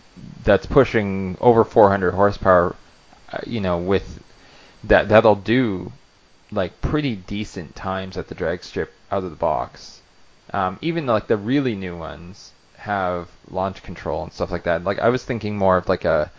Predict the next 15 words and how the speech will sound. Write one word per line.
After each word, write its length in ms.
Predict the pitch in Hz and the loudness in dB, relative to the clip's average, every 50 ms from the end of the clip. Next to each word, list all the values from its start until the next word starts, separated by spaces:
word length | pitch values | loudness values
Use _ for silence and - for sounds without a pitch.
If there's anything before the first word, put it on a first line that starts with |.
| - - - - _ _ _ - | -20 -20 -20 -20 _ _ _ -6
late 440 | 120 120 113 110 110 113 - - - | -2 2 2 2 2 0 -4 -8 -6
two 160 | - 123 113 | -4 -4 -4
thousands 1040 | - - 101 92 95 95 95 92 98 101 95 92 92 90 90 87 - - - - - _ - 120 120 107 - | 0 2 4 4 4 4 2 2 -2 -4 -4 -4 -6 -8 -8 -10 -12 -14 -16 -16 -18 _ -18 -18 -18 -14 -8
G 160 | - 113 104 | -6 -6 -6
T 220 | - - 110 101 98 | -4 -4 -4 -2 0
where 140 | 98 101 | 0 0
you 100 | 101 104 | -2 -4
could 180 | 101 - 120 101 | -6 -10 -8 -2
get 200 | - 127 123 113 | 0 0 0 0
it 120 | 110 101 | -2 -4
for, 440 | - - 110 98 90 87 90 90 92 - - - - - - - | -6 -6 -6 -4 -4 -4 -6 -6 -8 -12 -16 -18 -18 -20 -18 -18
you 80 | 117 104 | -16 -14
know, 120 | 101 92 | -14 -14
in 80 | 90 90 | -12 -12
the 100 | 92 90 | -14 -14